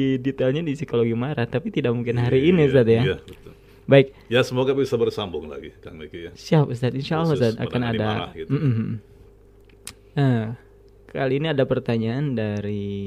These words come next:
Speaker 1: pendengar, Ibu Hanifah di Sukadamai melalui WhatsApp ya. Assalamualaikum, Ustaz. Waalaikumsalam warahmatullahi
Speaker 2: Waalaikumsalam.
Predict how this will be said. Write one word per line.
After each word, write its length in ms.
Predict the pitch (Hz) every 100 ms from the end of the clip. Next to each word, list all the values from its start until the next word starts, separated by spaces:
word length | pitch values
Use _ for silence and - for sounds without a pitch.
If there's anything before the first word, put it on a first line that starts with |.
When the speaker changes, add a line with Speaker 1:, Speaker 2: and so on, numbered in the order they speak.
| 98 - - -
Speaker 1:
pendengar, 500 | - - 104 95 107
Ibu 360 | 120 110 101 113
Hanifah 400 | 110 107 104 107
di 120 | 107
Sukadamai 500 | 107 104 104 98 110
melalui 280 | 139 113 101
WhatsApp 340 | 98 98 - 127
ya. 160 | 110 - - - - -
Assalamualaikum, 680 | - 135 160 165 165 160 165
Ustaz. 380 | 143 127 120 107
Waalaikumsalam 560 | 117 113 110 113 110 110
warahmatullahi 300 | 104 107 -
Speaker 2:
Waalaikumsalam. 320 | - - 104